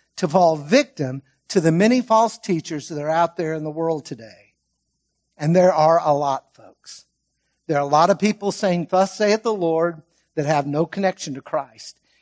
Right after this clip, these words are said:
And it doesn't take long to figure that out as when, when you start looking at what they're really saying. In other words, like Calvin put it, there are a whole lot of folks saying Jesus said eight plus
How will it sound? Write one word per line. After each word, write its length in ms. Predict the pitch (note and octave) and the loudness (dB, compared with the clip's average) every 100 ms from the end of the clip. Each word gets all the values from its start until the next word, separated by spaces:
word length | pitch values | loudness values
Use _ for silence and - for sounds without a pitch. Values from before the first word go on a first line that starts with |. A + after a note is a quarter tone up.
| _ | _
And 100 | C#3+ | -2
it 100 | D3+ | 2
doesn't 300 | F#3 F#3 A3 | 4 4 2
take 240 | G3+ G3 | 0 2
long 240 | G#3 G#3 G3 | 2 2 0
to 60 | |
figure 340 | E3 F#3+ E3 E3 | -4 -6 -4 -4
that 200 | D#3+ E3+ | 0 2
out 220 | G#3 E3 | 2 0
as 220 | D3+ C#3+ F3+ - | -6 -14 -18 -16
when, 500 | D#3+ E3 D#3+ D#3 D3 | -12 -10 -10 -10 -8
when 160 | E3+ | -6
you 100 | D#3 | -6
start 480 | C#3+ - G3 F3+ F3 | -8 -4 0 0 0
looking 400 | F3 - - D#3 | -8 -8 -6 -6
at 140 | D#3+ D#3+ | -6 -6
what 300 | D#3 D3+ - | -8 -8 -10
they're 200 | C#3 D3 | -10 -8
really 300 | D3+ C#3+ C#3 | -10 -12 -10
saying. 400 | - G3 C#3 B2+ _ _ - | -4 -2 -4 -10 _ _ -4
In 100 | E3 | 2
other 220 | G#3+ G#3 | 2 2
words, 420 | E3 D3 D3+ - _ _ _ | 0 -4 -6 -12 _ _ _
like 100 | C#3+ | -8
Calvin 280 | - G#3+ G#3 | 0 2 2
put 120 | D#3+ | 0
it, 120 | C#3+ D#3+ | -2 0
there 100 | A3 | 2
are 60 | |
a 20 | |
whole 120 | F3+ G#3 | 4 2
lot 180 | F#3 | 2
of 80 | F3 | 0
folks 300 | - F#3+ - | 0 0 -2
saying 400 | - D#3+ D3+ D3 | -10 -6 -6 -6
Jesus 380 | C#3 G#3+ E3+ D#3+ | -4 -6 -6 -8
said 220 | D#3+ D3+ E3 | -8 -8 -4
eight 220 | E3+ - _ _ _ | -6 -6 _ _ _
plus 240 | - C3 | -8 -8